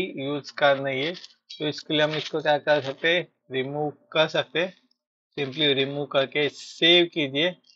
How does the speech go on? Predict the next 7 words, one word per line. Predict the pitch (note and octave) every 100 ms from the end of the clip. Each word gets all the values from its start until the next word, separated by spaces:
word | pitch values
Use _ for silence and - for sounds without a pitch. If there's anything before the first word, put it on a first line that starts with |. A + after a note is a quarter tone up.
| - - _ -
आपका | C3 B2+ - D3 C#3 B2+ C3+
जो | C3+ C#3
intelligence | C3+ C3+ E3 D3 C#3 D3 D3
वाला | C#3+ C3+
message | C3 B2+ C#3 B2+
था | C#3+ C#3+ D#3 -
वो | B2 F3+